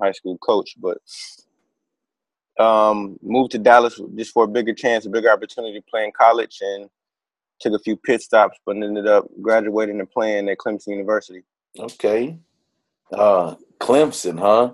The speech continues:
Speaker 2: How was that
Speaker 1: Yeah.
Speaker 2: experience?
Speaker 1: Oh, man, it, it happened so fast, but it was a great experience. I mean, a grateful experience, taught me a lot.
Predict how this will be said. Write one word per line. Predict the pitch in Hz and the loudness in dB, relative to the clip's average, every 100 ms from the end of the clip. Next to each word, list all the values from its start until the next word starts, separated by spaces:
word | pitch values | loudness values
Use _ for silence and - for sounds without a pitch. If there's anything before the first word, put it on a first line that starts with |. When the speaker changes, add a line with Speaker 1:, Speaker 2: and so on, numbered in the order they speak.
| _ _ | _ _
Speaker 2:
How | 127 131 | 2 4
was | 110 | 6
that | 135 127 | 4 4
Speaker 1:
Yeah. | |
Speaker 2:
experience? | - - 110 92 78 55 - - - _ - - 90 | 0 -4 -2 -2 -6 -10 -16 -20 -20 _ -14 -4 2
Speaker 1:
Oh, | 98 | 2
man, | 101 101 101 98 98 | 2 -2 0 0 0
it, | 98 90 95 _ _ - | -2 -4 -6 _ _ -6
it | 104 | 2
happened | 113 104 101 | 2 2 -4
so | 113 110 | -4 -4
fast, | - 120 113 95 87 | 2 4 4 2 -2
but | 101 | -2
it | |
was | 104 98 | -2 -2
a | |
great | 98 107 | -2 0
experience. | 101 - 113 104 90 92 95 | -2 -4 -4 -4 -4 -8 -8
I | |
mean, | 98 98 95 | -6 -6 -8
a | 92 - 98 95 | -8 -8 -8 -4
grateful | 110 113 - 101 | 0 0 -2 -8
experience, | 95 - 107 101 - | -10 -8 -6 -6 -10
taught | - 104 | -4 -4
me | 101 101 | -2 -2
a | |
lot. | 101 104 | 0 0